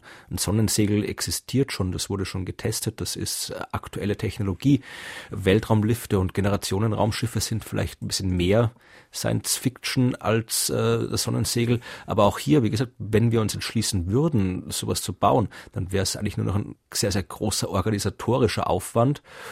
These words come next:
und ein finanzieller Aufwand natürlich. Und das würde wahnsinnig lange dauern. Aber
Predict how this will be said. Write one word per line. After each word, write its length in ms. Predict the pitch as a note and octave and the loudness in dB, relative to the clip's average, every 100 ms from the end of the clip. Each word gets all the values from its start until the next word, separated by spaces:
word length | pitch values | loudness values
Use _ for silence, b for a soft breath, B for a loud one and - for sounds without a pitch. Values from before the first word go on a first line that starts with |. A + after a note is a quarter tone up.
| B | B
und 320 | F#2+ F#2 - | -4 -4 -4
ein 80 | F#2+ | -10
finanzieller 560 | - F2 D#2+ F2+ F#2 - | -6 -4 0 2 2 0
Aufwand 280 | - F#2 - | -2 -6 -6
natürlich. 300 | - - - | -8 -6 -6
Und 80 | |
das 140 | - - | -6 -4
würde 160 | F2+ | 0
wahnsinnig 340 | D#2+ F#2 F#2 F2+ | 2 2 -2 -2
lange 220 | F2 F2 | -2 4
dauern. 300 | - A2+ F2 B B B | 6 8 6 B B B
Aber 500 | - F#2+ G2 F#2+ - | -2 4 4 4 2